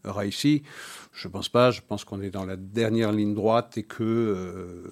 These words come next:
au moment où Raisi deviendra officiellement au mois de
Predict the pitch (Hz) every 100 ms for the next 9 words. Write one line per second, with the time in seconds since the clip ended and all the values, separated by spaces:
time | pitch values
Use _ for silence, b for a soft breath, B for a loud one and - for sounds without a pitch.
0 | - - 98 113 104 104 113 117 110 101
1 | 104 107 - 120 120 117 104 98 107 101
2 | 113 113 107 - - 113 107 113 107 104
3 | 101